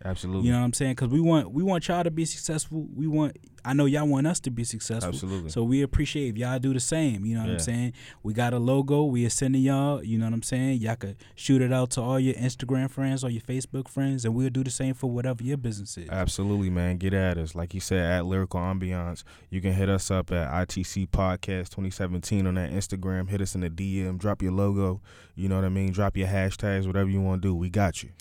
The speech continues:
Speaker 2: Man, I appreciate us talking about this too, man,
Speaker 1: Yeah, man.
Speaker 2: 'cause, um, you know, a lot of, a lot of people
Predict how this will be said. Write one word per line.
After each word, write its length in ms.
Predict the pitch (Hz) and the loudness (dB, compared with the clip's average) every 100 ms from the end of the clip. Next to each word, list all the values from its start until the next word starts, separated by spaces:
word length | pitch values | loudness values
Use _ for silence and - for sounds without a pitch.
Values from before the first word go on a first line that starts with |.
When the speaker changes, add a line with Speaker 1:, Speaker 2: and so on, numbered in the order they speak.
| - - - | -20 -20 -6
Speaker 2:
Man, 220 | 113 117 | -4 -2
I 60 | 160 | -2
appreciate 460 | - 156 - 120 107 | 0 0 0 0 -2
us 80 | |
talking 300 | - 123 120 | -2 -2 0
about 260 | 104 95 92 | -2 -2 -4
this 160 | 92 - | -6 -4
too, 220 | 117 104 | -2 0
man, 160 | 90 | -2
Speaker 1:
Yeah, 120 | 117 117 | -4 -4
man. 20 | |
Speaker 2:
'cause, 360 | 92 90 87 - - - - - _ _ _ - | -6 -6 -10 -16 -20 -20 -20 -20 _ _ _ -6
um, 400 | 101 90 85 69 - - - _ _ - | -2 -2 -6 -12 -20 -20 -20 _ _ -2
you 120 | 117 | 0
know, 240 | 113 107 104 | 2 0 -2
a 60 | |
lot 180 | 120 131 | 0 2
of, 100 | 123 101 | 0 -2
a 40 | |
lot 180 | 120 131 | -2 -2
of 80 | 127 | -2
people 460 | 135 123 120 107 | -2 0 -2 -2